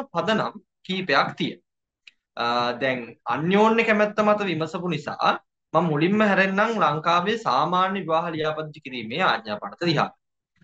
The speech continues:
දැන් සාමාන්‍ය විවාහ ලියාපදිංචි කිරීමේ සාමාන්‍ය විවාහ දික්කසාද සම්බන්ධ තියෙන නීතිය ගත්තොත් එහෙම මේ සාමාන්‍ය විවාහ දික්කසාද සම්බන්ධ තියෙන නීතිය ඇතුළේදී අන්‍යෝන්‍ය කැමැත්ත කියන කාරණය, දෙපාර්ශ්වයේම අන්‍යෝන්‍ය කැමැත්ත කියන කාරණය, අ,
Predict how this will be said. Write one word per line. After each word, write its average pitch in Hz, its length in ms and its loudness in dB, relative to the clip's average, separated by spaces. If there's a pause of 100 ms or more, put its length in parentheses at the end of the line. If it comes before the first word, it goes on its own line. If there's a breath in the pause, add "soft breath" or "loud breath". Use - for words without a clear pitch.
(200)
දැන් 113 120 -2
සාමාන්‍ය 214 640 4
විවාහ 208 300 6
ලියාපදිංචි 185 460 -2
කිරීමේ 156 300 -4
සාමාන්‍ය 143 360 0
විවාහ 135 460 2
දික්කසාද 120 520 -6 (260)
සම්බන්ධ 120 540 -4
තියෙන 117 220 -4
නීතිය 117 340 -4
ගත්තොත් 110 380 -4
එහෙම 107 240 -8 (500 loud breath)
මේ 202 180 0
සාමාන්‍ය 208 560 4
විවාහ 196 420 6
දික්කසාද 175 460 -4
සම්බන්ධ 151 400 -2
තියෙන 143 200 -4
නීතිය 123 300 -2
ඇතුළේදී 117 480 -2 (400)
අන්‍යෝන්‍ය 240 600 4
කැමැත්ත 214 360 2
කියන 160 280 0
කාරණය, 117 380 0 (100)
දෙපාර්ශ්වයේම 131 800 0
අන්‍යෝන්‍ය 156 440 -2
කැමැත්ත 170 340 -2
කියන 160 280 -4
කාරණය, 127 440 2 (580)
අ, - 120 -2